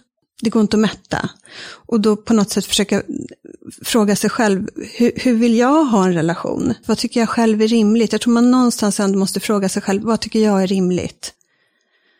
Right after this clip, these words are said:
Och också se att, att om man håller på att överdriva det där, så är det snarare så att man när problematiken.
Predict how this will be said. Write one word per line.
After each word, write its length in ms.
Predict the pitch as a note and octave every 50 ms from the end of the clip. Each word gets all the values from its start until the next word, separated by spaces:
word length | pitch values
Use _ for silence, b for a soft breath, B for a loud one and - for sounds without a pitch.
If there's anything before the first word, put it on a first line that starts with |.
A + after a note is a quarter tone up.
| _ _ _ _ _ _ _ _ -
Och 120 | - A#3+ G#3+
också 280 | G3 - - - - G3
se 360 | - - A3+ G#3 G3+ F#3 F3
att, 240 | F3 F3 - - -
att 320 | - G#3 F#3 - - - - -
om 120 | - A#3+ G3+
man 140 | G3 G3 F#3+
håller 160 | F#3+ F#3 F#3
på 120 | F#3 -
att 80 | - -
överdriva 600 | A3 G#3 G3 F#3+ F#3+ F#3+ - A#3 A#3 A3+ G#3+ G#3+
det 60 | G3
där, 180 | F3+ F#3+ E3 F3
så 160 | - - G3
är 20 |
det 60 | F#3+ F#3
snarare 360 | - - G3 F3 E3+ E3+ E3+
så 120 | - -
att 80 | E3 -
man 200 | F#3 E3+ E3 E3
när 260 | F3 E3 D#3+ C#3 D3+ D#3
problematiken. 920 | - - G3+ F#3 F#3 F#3 F3 F3+ - - G3+ F#3+ - - - - -